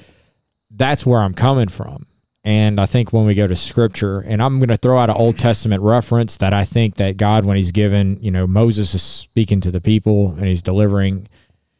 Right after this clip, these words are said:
kind of the, uh, all how the law applies. And this is the civil law, okay? It is civil law.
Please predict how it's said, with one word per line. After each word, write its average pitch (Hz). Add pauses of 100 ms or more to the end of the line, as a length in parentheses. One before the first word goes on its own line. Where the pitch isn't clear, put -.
(180)
kind 120
of 95
the, 92
uh, 90 (1300)
all 123
how 117
the 101
law 101
applies. 101
And 107
this 143
is 101
the 104
civil 101
law, 76 (180)
okay? 95 (140)
It 107
is 120
civil 95
law. 73